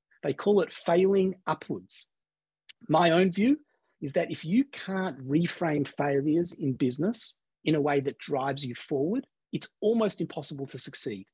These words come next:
right? Because setbacks are virtually inevitable. Indeed, the, the Rebbe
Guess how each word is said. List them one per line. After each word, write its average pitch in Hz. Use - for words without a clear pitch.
right? 156
Because 165
setbacks -
are 143
virtually 180
inevitable. 139
Indeed, 170
the, 143
the 160
Rebbe 190